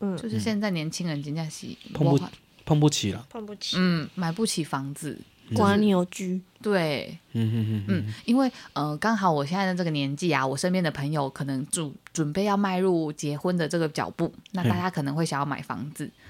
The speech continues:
Speaker 3: 嗯。
Speaker 2: 才发现到，哦，原来云林的房价也高了蛮多的。
Speaker 1: 嗯。
Speaker 2: 嗯。
Speaker 3: 好像大部分都是这样子欸。
Speaker 2: 对，就是原本可能本，想要存的头期是要买透天，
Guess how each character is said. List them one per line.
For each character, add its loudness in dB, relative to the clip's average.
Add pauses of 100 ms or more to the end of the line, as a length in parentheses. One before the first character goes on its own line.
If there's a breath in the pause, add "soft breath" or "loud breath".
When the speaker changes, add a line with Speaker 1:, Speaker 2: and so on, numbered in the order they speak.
(240 loud breath)
Speaker 3:
嗯。 6
Speaker 2:
才 0
发 0
现 4
到， 4
哦， 2
原 0
来 -2
云 0
林 2
的 2
房 -2
价 0
也 2
高 2
了 4
蛮 -2
多 0
的。 -4
Speaker 1:
嗯。 -2
Speaker 2:
嗯。 -4 (180)
Speaker 3:
好 -4
像 -2
大 0
部 -2
分 -2
都 0
是 -4
这 -4
样 -4
子 -14
欸。 -18
Speaker 2:
对， 4
就 -4
是 2
原 2
本 0 (100)
可 -8
能 -6
本， -2 (340)
想 -4
要 2
存 -4
的 -2
头 -4
期 -6
是 -4
要 4
买 -2
透 -4
天， -6